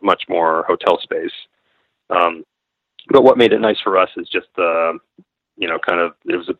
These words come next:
beautiful house. I mean, it was an eight-bedroom house, and, you know, we had plenty of room,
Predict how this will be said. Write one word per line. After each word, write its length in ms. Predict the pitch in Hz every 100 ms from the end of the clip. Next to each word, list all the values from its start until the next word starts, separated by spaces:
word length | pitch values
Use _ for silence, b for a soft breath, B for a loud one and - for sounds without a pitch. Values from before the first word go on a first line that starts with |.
| -
beautiful 440 | 101 95 - 85
house. 240 | 90 85 80
I 40 | 87
mean, 120 | 85
it 100 | 85
was 140 | 87
an 100 | 87 85
eight-bedroom 420 | 92 - 90 85
house, 220 | 87 85 -
and, 240 | 85 80 78 - -
you 80 |
know, 100 | 82
we 100 | 80 82
had 140 | 85 _
plenty 240 | - 95 87
of 80 | 82
room, 360 | 85 85 85